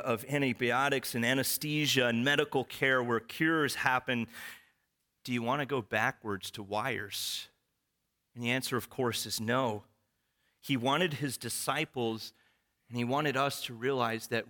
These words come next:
we live in the greatest era of spiritual privilege that there has ever been. Did you know that?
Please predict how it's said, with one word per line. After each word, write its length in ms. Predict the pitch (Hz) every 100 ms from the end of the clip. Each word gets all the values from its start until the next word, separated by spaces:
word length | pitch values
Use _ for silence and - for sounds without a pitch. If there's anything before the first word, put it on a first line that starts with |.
| 113
we 440 | 139 160 170 156 -
live 400 | 135 131 117 110 -
in 120 | 120
the 80 | 113
greatest 680 | - 113 139 165 156 - - -
era 460 | 135 131 113 107 - _ _ _ _ -
of 120 | 117
spiritual 640 | - - 139 143 143 - 113
privilege 600 | - 135 113 104 98 -
that 160 | 110 -
there 100 | 104
has 220 | 104 - -
ever 260 | 127 127
been. 400 | 101 110 110 107 _ _ _ _ _ _ _ _ _ _ _ _ _ -
Did 160 | 123
you 100 | 175
know 300 | 311 147 113
that? 600 | 143 185 240 - - -